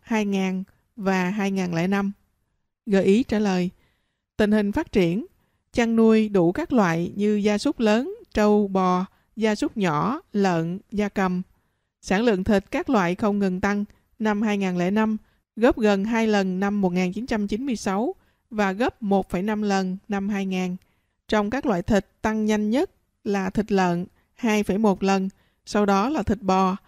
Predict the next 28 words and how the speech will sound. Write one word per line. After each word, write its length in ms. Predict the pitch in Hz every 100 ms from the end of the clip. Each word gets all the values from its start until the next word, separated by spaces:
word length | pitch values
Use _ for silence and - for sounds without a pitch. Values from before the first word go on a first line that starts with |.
| _ _
hai 260 | 226 214
lần, 300 | 202 196 190 - _ _ -
thịt 140 | 202
gia 200 | 202 214
cầm, 400 | 202 196 190 185 190 _
một 200 | 196 185
phẩy 160 | - 196
năm 180 | 220 214
lần, 320 | 208 196 190 - _ _ _
và 200 | 208 202
cuối 160 | 240 320
cùng 300 | 226 202 196
là 100 | 180
thịt 280 | 196 -
trâu, 320 | - 208 208 208 _
một 240 | 196 185 -
phẩy 140 | 185
hai 200 | 226 196
lần. 280 | 190 180 180 - _ _ _ _ _
Sự 200 | - 214
thay 180 | 214 240
đổi 280 | 208 170 226
trong 280 | 240 220 214
cơ 160 | 214
cấu 280 | 202 190 220
sản 240 | - 185
lượng 200 | 214 175
thịt. 200 | 190 180